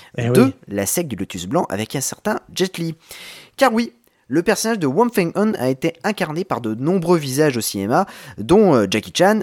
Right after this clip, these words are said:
Speaker 2: Jet Li et Chu Man-chunk dans la saga Il était une fois en Chine, Donnie Yen dans Hero Among Heroes, et surtout le grand Quan Tang-ing, qui a, euh, qui s'est glissé dans la peau de ce per-, personnage dans pas moins de soixante-dix-sept films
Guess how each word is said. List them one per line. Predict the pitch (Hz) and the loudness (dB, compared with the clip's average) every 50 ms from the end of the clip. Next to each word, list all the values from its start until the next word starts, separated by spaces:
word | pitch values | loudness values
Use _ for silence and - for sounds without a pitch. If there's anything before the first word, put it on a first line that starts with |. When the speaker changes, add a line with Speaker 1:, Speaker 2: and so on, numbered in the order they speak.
| - - | -2 -2
Speaker 2:
Jet | 101 131 143 135 - 160 | 0 0 0 0 -2 -6
Li | 165 165 151 - | -6 -6 -8 -8
et | - 113 104 - | -8 -8 -8 -6
Chu | - 180 | -8 -6
Man-chunk | 170 151 147 143 135 131 - 156 160 156 143 - - - | -4 -2 -2 -2 -2 -2 -2 -2 -2 -2 -4 -8 -12 -8
dans | 101 120 123 120 117 113 | -4 -2 -2 -2 -2 -2
la | 110 110 | -2 -4
saga | 107 - 120 110 120 113 | -4 -4 -4 -2 -2 -2
Il | 104 87 | -2 -4
était | 78 - | -8 -14
une | - | -16
fois | - - 87 | -12 -10 -8
en | 87 113 135 | -6 -4 -2
Chine, | - - - 233 233 220 180 117 92 - - - - - - | -2 -2 0 2 2 2 2 0 -2 -6 -14 -20 -20 -20 -16
Donnie | 120 123 139 196 208 190 185 180 | -4 2 4 4 4 4 2 2
Yen | 180 185 180 175 143 123 | 2 2 2 2 0 2
dans | 123 120 117 - - _ - | 2 2 0 0 -4 _ 2
Hero | 208 185 165 170 170 160 151 - - | 4 4 6 6 4 4 2 0 -2
Among | 135 117 120 117 110 92 - | -4 -2 -2 -2 -2 -2 -2
Heroes, | 123 117 117 151 185 208 208 196 - - - | -2 2 4 4 4 4 4 0 -2 -2 0
et | 180 180 | 0 0
surtout | - - 262 - - - 254 247 214 | 2 0 -2 -4 -6 -6 -4 -2 0
le | 165 139 | 0 0
grand | 131 147 160 208 220 - - - - - _ _ _ _ _ _ _ | 0 0 0 -2 -2 -4 -8 -20 -20 -20 _ _ _ _ _ _ _
Quan | - 247 240 233 226 220 214 202 - _ _ _ - | 0 0 0 2 0 -6 -10 -12 -16 _ _ _ -2
Tang-ing, | 190 170 170 160 143 - - _ - 185 208 226 233 233 - _ - - - _ _ _ - | -2 0 0 -2 -4 -6 -8 _ -4 -2 0 0 -2 -2 -6 _ -20 -20 -20 _ _ _ -10
qui | - - 185 180 180 | -6 -2 0 2 2
a, | 170 165 160 - | 2 2 2 0
euh, | 139 127 | -2 -2
qui | - 151 - | -2 -4 -4
s'est | - 151 | -4 -4
glissé | 143 156 - - | -4 -2 -2 0
dans | 196 170 | 0 0
la | 117 104 | 0 0
peau | - 147 | 0 0
de | - | -2
ce | - | 0
per-, | 127 - 113 101 - 117 - - - - - _ _ - | 0 0 0 0 -2 -4 -6 -6 -10 -20 -20 _ _ -6
personnage | - 117 - - 143 151 180 196 190 175 147 131 | -4 -4 -4 -2 -2 0 2 2 2 2 0 -2
dans | 123 107 | -4 -2
pas | - 156 156 | 0 0 0
moins | 165 190 190 | 0 0 -2
de | 156 131 113 | -2 -4 -6
soixante-dix-sept | - - - - 240 226 - - 208 190 170 160 156 - 151 127 - | -4 -4 -2 0 0 0 0 -2 -2 -2 -2 -2 -2 -2 -2 -4 -6
films | - - 170 185 190 156 107 | -6 -4 -2 0 0 0 -2